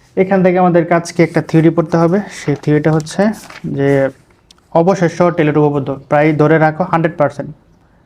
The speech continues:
আসার সম্ভাবনা বেশি। অবশেষ্য কি টেলরের উপপাদ্য, খুব ইম্পর্টেন্ট। এরপরে আমরা কি করব? কয়েকটা এক্সাম্পল সলভ করব। এক্সাম্পল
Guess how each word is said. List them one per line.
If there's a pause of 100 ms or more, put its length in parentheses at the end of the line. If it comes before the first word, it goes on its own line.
(680)
আসার
সম্ভাবনা
বেশি।
অবশেষ্য
কি
টেলরের
উপপাদ্য,
খুব
ইম্পর্টেন্ট। (1040)
এরপরে
আমরা
কি
করব?
কয়েকটা
এক্সাম্পল
সলভ
করব। (1500)
এক্সাম্পল